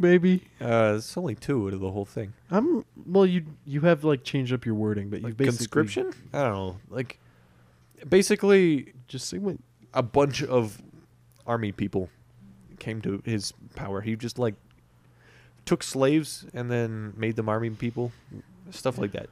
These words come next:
Speaker 2: Like, he had a standing army of
Speaker 1: Oh.
Speaker 2: huge amounts.
Speaker 1: Yeah. Kinda
Speaker 2: Around
Speaker 1: like
Speaker 2: forty thousand, which was, um, unparalleled for the time.
Speaker 1: We're gonna talk about that in the revolution, too, with, like, the
Speaker 2: Mm-hmm.
Speaker 1: Bolsheviks and the Mensheviks.
Speaker 2: Yeah.
Speaker 1: How they just kind of recruited people that they, <laughs> anyone they didn't murder, they were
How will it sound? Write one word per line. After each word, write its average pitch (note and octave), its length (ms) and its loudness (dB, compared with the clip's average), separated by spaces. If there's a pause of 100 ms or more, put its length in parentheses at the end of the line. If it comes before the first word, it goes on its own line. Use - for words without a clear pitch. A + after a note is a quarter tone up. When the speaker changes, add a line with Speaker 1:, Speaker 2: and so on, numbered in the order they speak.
Speaker 2:
Like, B2 180 -4
he D3 80 2
had D3+ 120 6
a C3+ 60 4
standing B2+ 400 -2
army G3+ 340 6
of A#2 140 6
Speaker 1:
Oh. F#2+ 40 -2
Speaker 2:
huge A2+ 420 0
amounts. G2 420 -6
Speaker 1:
Yeah. C3+ 240 0 (320)
Kinda - 160 2
Speaker 2:
Around C3+ 120 10
Speaker 1:
like F#3 80 2
Speaker 2:
forty D3+ 360 6
thousand, C3+ 560 0
which B2+ 220 -2
was, A2+ 160 -2 (120)
um, A#2 240 -8 (220)
unparalleled A2 580 0
for G2 120 -8
the G2 80 -2
time. - 140 -2
Speaker 1:
We're D#3+ 40 4
gonna F3+ 160 6
talk F3 160 4
about E3 180 -2
that D#3 100 0
in B2+ 60 -6
the C3 60 -6
revolution, B2+ 500 -4
too, D3+ 220 -4
with, G#2 120 -8
like, G#2 140 -8
the G#2+ 60 -8
Speaker 2:
Mm-hmm. G2+ 40 -4
Speaker 1:
Bolsheviks A2+ 520 -2
and G#2+ 80 -8
the G#2 60 -4
Mensheviks. A2 640 -6 (240)
Speaker 2:
Yeah. G#2 200 -2 (220)
Speaker 1:
How A2+ 80 -6
they G#2+ 100 -2
just G#2 160 -8
kind G#2+ 160 -8
of G2+ 60 -8
recruited A2 500 -2
people A2 340 -8 (240)
that A#2+ 140 -2
they, A#2 140 -2 (140)
<laughs> - 140 -10
anyone F3+ 400 4
they D#3 120 4
didn't C#3+ 280 -2
murder, C#3 400 -2
they A#2 140 -6
were A#2+ 60 0